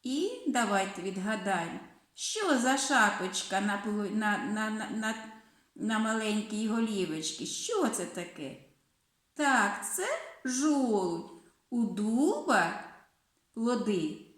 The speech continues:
називаються жолудями. Повторили всі, як називається дерево. Правильно,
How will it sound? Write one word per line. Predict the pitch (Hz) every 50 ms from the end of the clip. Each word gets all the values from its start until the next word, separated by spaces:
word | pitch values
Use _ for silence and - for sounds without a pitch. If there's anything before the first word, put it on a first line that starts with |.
| - _
називаються | 196 208 214 208 220 220 202 190 190 185 190 190 226 302 381 440 427 - - - 202 180 175 190 - - - _ _ _
жолудями. | - 220 233 277 302 294 277 254 240 226 214 208 202 196 190 185 - 190 190 190 185 180 180 175 170 170 208 - - - _ _ _ _ _ _ _ _ _ _ _ _ _ _ _ _ _ _ _ _ _ _
Повторили | _ 220 226 226 226 - 247 254 247 240 226 202 185 180 185
всі, | 208 - - - 208 214 285 - - - - - - - _
як | - 202 196 233 233 240 - -
називається | 208 202 185 208 202 185 190 190 190 202 233 302 349 330 - - - 180 175 - - - - _ _ -
дерево. | 190 185 214 262 247 220 202 185 180 175 175 175 170 165 165 156 156 185 - - _ _ _ _ _ _ _ _ _ _ _ _ _ _ _ _ _ _ _
Правильно, | - 202 202 226 220 220 220 196 165 165 165 165 165 165 165 -